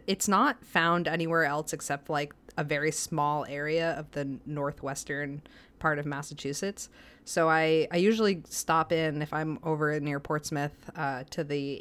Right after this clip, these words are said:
Amesbury Cider Cellar. Um, beer cider cellar? Meh,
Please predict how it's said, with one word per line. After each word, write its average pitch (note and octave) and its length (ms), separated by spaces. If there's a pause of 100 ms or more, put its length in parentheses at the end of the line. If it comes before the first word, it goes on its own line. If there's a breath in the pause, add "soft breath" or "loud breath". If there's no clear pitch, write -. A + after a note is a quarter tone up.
Amesbury D#3 600
Cider D3+ 400
Cellar. A3+ 420 (960)
Um, D#3 460 (840 loud breath)
beer E3+ 160
cider A#3 240
cellar? B3+ 380
Meh, E3+ 220